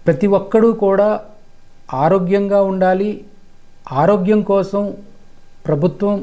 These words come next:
వైద్యం కోసం లేదా విద్య కోసం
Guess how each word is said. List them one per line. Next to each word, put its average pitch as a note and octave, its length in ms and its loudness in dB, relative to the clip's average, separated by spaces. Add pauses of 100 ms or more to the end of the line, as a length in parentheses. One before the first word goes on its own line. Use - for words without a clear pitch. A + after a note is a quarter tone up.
(300)
వైద్యం D#3+ 400 2 (120)
కోసం F#3+ 300 -2 (300)
లేదా F#3 240 2 (720)
విద్య D3+ 260 2 (100)
కోసం G3+ 300 0